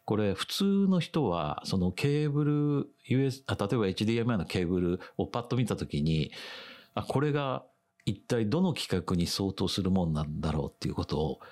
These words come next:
判断するって非常に困難なんですよね。そうすると、例えば自分が新しく買った機材に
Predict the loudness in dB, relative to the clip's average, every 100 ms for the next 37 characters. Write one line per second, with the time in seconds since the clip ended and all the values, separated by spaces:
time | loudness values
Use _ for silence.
0 | -8 -2 0 2 0 -2 -4 -4 -2 0
1 | 2 0 0 0 2 2 0 -6 -8 -4
2 | 0 2 0 -4 _ -20 _ _ _ _
3 | _ _ _ -12 -4 -2 0 0 2 2
4 | 2 0 -2 -2 0 2 0 0 0 2
5 | 2 0 -2 -2 -4 -4 -4 -2 -4 0
6 | 0 2 2 2 2 0